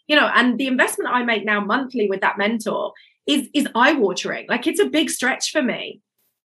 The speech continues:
It's a big stretch. But you know what? That holds me accountable. I turn up, I do the work, I make sure that that money I'm investing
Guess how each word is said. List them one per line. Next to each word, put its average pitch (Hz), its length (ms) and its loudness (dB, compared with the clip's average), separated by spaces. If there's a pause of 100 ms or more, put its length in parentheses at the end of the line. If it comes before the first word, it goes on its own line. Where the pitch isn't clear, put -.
(120)
It's 294 160 2
a 392 60 2
big 339 200 -2
stretch. - 440 -2 (100)
But 285 160 2
you 262 80 0
know 277 120 2
what? 359 260 2 (320)
That 190 120 4
holds 208 260 0
me 190 100 -2
accountable. 202 680 -4
I 196 120 4
turn 202 380 -2
up, 214 200 2 (100)
I 190 100 0
do 190 220 0
the 160 80 -4
work, 185 440 2
I 190 100 2
make 214 260 2
sure 214 560 2 (320)
that 220 240 4
that 240 220 6
money 269 260 4
I'm 233 120 2
investing 214 800 -2